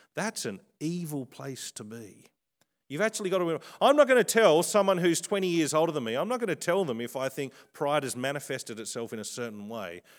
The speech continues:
that there's something, that, that there's a big glaring sinful tendency. I'm not gonna do that.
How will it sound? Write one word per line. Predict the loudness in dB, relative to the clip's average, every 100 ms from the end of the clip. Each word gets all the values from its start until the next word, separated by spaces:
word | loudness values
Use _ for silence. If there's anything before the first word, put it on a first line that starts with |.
| _
that | -10
there's | -6 -6
something, | -4 -4 -4 -6
that, | -6
that | -6
there's | -6 -8
a |
big | -6 -6
glaring | -4 -4 -2 -2 -4
sinful | -8 -8 -8 -10 -12
tendency. | -10 -12 -12 -14 -16 -14 -4
I'm | -2 0
not | 2
gonna | 2 0
do | -4 -6
that. | -6 -10